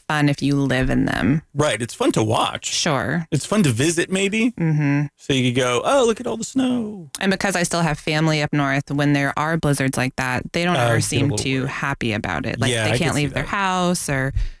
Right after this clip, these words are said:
Speaker 1: they slid off the highway, or, so it's pretty to look at, but you don't wanna be homebound for too long,
Speaker 2: How do
Speaker 1: so.
Speaker 2: people even live there? I don't understand it.
Speaker 1: I don't know.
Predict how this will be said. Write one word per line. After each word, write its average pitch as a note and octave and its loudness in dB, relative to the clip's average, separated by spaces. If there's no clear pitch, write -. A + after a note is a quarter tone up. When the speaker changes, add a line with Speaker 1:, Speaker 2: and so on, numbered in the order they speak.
Speaker 1:
they C3+ -2
slid E3+ 0
off D#3+ -2
the D#3+ 0
highway, E3 0
or, C3+ 0
so C#3 0
it's - -2
pretty G3+ -2
to F3 0
look C#3 0
at, A#2+ -4
but C#3 -2
you D3 2
don't D3 2
wanna C#3 2
be C3+ -2
homebound C3 0
for - -6
too - -4
long, - -2
Speaker 2:
How E3 -4
do F#3+ 0
Speaker 1:
so. G#3+ -2
Speaker 2:
people C3 2
even G2+ 0
live F#2 -6
there? F2+ -2
I G#2 -6
don't G2+ -10
understand - -6
it. - -4
Speaker 1:
I D#3 2
don't D3 -2
know. D3 0